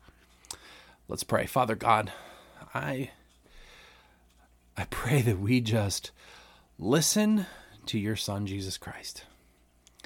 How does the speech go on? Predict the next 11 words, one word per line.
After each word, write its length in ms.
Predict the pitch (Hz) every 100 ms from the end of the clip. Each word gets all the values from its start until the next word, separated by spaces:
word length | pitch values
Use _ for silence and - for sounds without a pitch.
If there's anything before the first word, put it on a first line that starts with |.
| - - - - _ _ _ _ _ _ _ _ -
Those 200 | 123 120
words 380 | 120 127 131 117
that 160 | 123
he 160 | 107 120
spoke 580 | 110 - 107 107 - - - 92 87
two 200 | - 151
thousand 480 | 135 127 120 113 110
years 260 | 110 107 101
ago 400 | 101 101 101 95 - _ - - -
are 220 | - 117 - - -
relevant 800 | 107 117 135 156 139 151 147